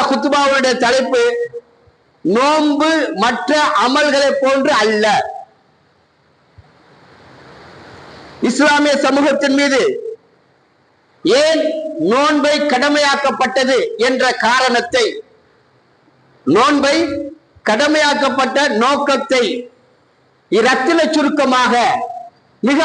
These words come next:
அழகான முறையிலே அல்லாஹ் குர்ஆனிலே சொல்லி காட்டுகின்றான். யா அய்யுஹல்லதீன ஆமனு குத்திப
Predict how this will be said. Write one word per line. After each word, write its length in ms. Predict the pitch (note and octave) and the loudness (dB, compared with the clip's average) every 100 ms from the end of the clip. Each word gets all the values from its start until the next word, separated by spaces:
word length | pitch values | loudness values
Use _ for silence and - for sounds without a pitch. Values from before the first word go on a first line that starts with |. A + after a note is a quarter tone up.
| C4 | 2
அழகான 460 | A#3+ D4 C4+ C#4+ D4+ D4 | 0 0 2 0 0 0
முறையிலே 480 | C4 C4+ C4+ C4 B3 E3+ - - - B3+ | 0 0 0 0 0 0 -4 -8 -4 -2
அல்லாஹ் 300 | C#4+ C#4+ C4 - | 0 2 0 0
குர்ஆனிலே 460 | C4 C4+ C4+ C4+ C4 B3 | 0 0 0 0 0 0
சொல்லி 200 | B3 B3 A#3+ | 0 0 0
காட்டுகின்றான். 640 | A#3 A3+ G#3 G3 F#3+ E3+ B2+ - _ _ _ _ _ F3+ | 0 0 -2 0 0 -2 -4 -12 _ _ _ _ _ 0
யா 100 | B3 C#4 | 2 2
அய்யுஹல்லதீன 720 | C4+ D4 D4 C#4+ D4 C#4 D4 D4 B3 A#3 | 2 0 2 2 0 0 0 2 2 2
ஆமனு 340 | C4 C4 C#4 C4 - - - _ _ | 2 2 2 0 -2 -6 -16 _ _
குத்திப 280 | C#4+ D4 D4 | -4 -2 0